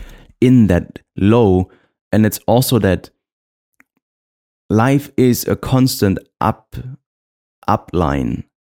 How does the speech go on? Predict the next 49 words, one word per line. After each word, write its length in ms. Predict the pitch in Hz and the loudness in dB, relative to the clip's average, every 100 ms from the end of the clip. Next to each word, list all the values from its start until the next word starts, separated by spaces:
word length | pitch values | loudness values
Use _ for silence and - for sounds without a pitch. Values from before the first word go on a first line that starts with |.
| _ _ _ - | _ _ _ -6
But 160 | 87 98 | -4 0
we 180 | 107 | 0
have, 280 | 107 120 - | 2 0 0
like 180 | 98 95 | -2 0
you 60 | 98 | -2
said, 220 | - 107 | -2 -2
Leo, 240 | 98 92 | 2 2
the, 300 | 87 92 - - | 2 0 -2 -4
the 100 | 92 | -6
curves 400 | - 113 87 - | -4 -4 -4 -6
that 120 | 80 | -6
go, 100 | - | -4
like, 220 | 85 73 - | -4 -4 -4
up 280 | 98 101 - | -6 -6 -6
and 100 | 90 | -4
down 240 | 80 76 | -4 -4
and 100 | 80 - | -6 -6
up 180 | 101 | -4
and 100 | 92 | -2
down. 220 | 90 85 85 | -2 -2 -4
But 240 | 85 - - | -8 -10 -6
overall, 560 | - 131 117 113 120 90 | -2 2 2 2 2 2
we 120 | 87 | 0
go 220 | 90 92 | 0 0
up. 260 | 107 78 - _ _ _ _ _ _ | -2 -4 -12 _ _ _ _ _ _
But 120 | 87 87 | -6 0
when 240 | 110 131 | 2 4
we 180 | 127 107 | 4 4
are 160 | 101 | 2
in 100 | 92 87 | 2 0
a 40 | |
dip, 320 | 78 107 82 | 0 0 0
when 200 | 90 107 | 2 2
we 60 | 117 | 2
are 160 | 90 85 | 2 2
in 120 | 85 | 2
a 60 | |
low, 440 | 85 92 82 85 92 _ _ _ _ _ _ - - | 2 2 2 0 -4 _ _ _ _ _ _ -10 -8
it's 140 | - | -2
also 240 | 110 - 104 | -2 0 -2
important 400 | - 98 92 - | -2 -2 -2 -2
to 100 | 95 | 0
realize 420 | 110 101 90 - | 2 2 0 -2
how 200 | - 113 | -2 -4
far 300 | - 131 135 | -2 -2 0
have 200 | 127 117 | 0 0
we 120 | 113 | -2
already 380 | 87 110 101 110 | 0 0 -2 -2
come. 380 | - - - | -6 -6 -8